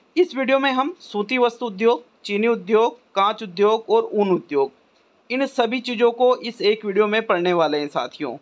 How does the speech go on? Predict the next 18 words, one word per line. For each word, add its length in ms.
तो 240
शुरू 280
करते 280
हैं 140
इस 240
वीडियो 200
को, 240
देखते 340
हैं। 280
देखिएगा 600
यहाँ 360
पर 260
आपके 300
बिल्कुल 320
टॉपिक 400
दे 120
रखा 240
है 260